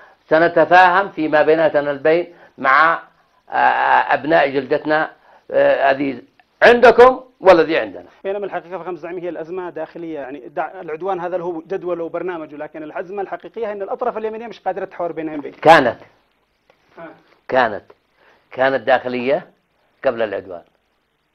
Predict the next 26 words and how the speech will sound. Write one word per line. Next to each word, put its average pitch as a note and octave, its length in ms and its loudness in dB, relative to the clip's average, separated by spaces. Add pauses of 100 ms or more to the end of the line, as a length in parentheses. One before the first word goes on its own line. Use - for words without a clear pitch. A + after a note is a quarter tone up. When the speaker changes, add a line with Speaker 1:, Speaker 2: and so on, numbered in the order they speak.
(500)
Speaker 1:
ولكن B2 320 0
بعد C3+ 200 2
ما C3+ 120 -2
جاء C3 160 2
العدوان B2+ 320 -4 (260)
لن C3+ 260 -2
يعد C3 260 -2
لها C3 400 2
مكان A#2 380 -2 (1120)
الأزمة G#2+ 340 -4
الداخلية، F#2 420 -10 (100)
انتهت. C3+ 600 -2 (840)
الآن C3 340 0 (260)
ما C#3 240 4
لهاش C3 300 0
مكان C3+ 400 2
الأزمة G#2 300 -4
الداخلية. F2+ 520 -12 (840)
ال-، G2+ 580 -6 (400)
المكان G#2+ 580 -6
بيننا A#2+ 420 -4
وبين A#2+ 420 -6
دول G#2+ 240 -8
التحالف A#2+ 600 0
بقيادة A2+ 540 -4
الشقيقة G#2 960 -8